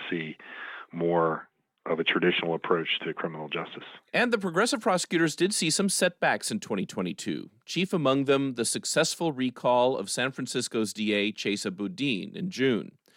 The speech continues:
Speaker 2: They've also had trouble expanding beyond big cities or other pockets of liberal voters. In Massachusetts, Plymouth County, a progressive challenger failed to unseat longtime D A Tim Cruz.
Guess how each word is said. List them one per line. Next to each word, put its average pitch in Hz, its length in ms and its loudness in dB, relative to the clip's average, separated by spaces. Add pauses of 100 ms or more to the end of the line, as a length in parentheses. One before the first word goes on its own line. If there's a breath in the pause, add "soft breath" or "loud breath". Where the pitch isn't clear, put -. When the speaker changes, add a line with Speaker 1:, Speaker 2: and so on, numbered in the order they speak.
(460 soft breath)
Speaker 2:
They've 160 140 2
also 175 260 6
had 139 220 2
trouble 156 420 2
expanding 127 600 0
beyond 113 480 2
big 95 220 -2
cities 92 480 -6
or 104 160 2
other 107 220 4
pockets - 600 -4
of 101 140 -6
liberal 95 320 -2
voters. 90 560 0 (500 soft breath)
In 117 140 0
Massachusetts, 123 720 0
Plymouth 135 420 -2
County, 107 520 -4
a 110 80 -6
progressive 120 500 -2
challenger 127 480 0
failed 143 460 2
to 175 120 -2
unseat 151 460 -2
longtime 120 560 0
D 113 220 -2
A 120 140 2
Tim 113 360 -4
Cruz. - 640 -2